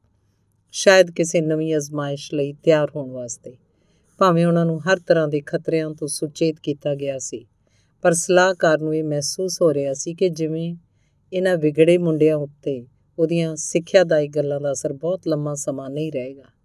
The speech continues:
ਅੱਲੜ ਉਮਰ ਅਜਿਹੀ ਚੰਗੀ ਸਿੱਖਿਆ ਦੀ ਬਹੁਤੀ ਪਰਵਾਹ ਨਹੀਂ ਕਰਦੀ, ਪਰ ਇਤਿਹਾਸ ਗਵਾਹ ਹੈ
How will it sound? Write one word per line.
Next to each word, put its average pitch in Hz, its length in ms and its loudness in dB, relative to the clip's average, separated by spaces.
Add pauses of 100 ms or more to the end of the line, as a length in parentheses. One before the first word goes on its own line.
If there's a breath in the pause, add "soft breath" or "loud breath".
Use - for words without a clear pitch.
(540)
ਅੱਲੜ 214 280 6
ਉਮਰ 165 280 4
ਅਜਿਹੀ 165 320 0
ਚੰਗੀ 175 400 0
ਸਿੱਖਿਆ 156 400 0
ਦੀ 156 100 -6
ਬਹੁਤੀ 156 300 -6
ਪਰਵਾਹ 151 340 -4
ਨਹੀਂ 170 160 -8
ਕਰਦੀ, 131 380 -12 (440)
ਪਰ 156 120 4
ਇਤਿਹਾਸ 147 580 -2 (180)
ਗਵਾਹ 170 280 -2
ਹੈ 135 260 -10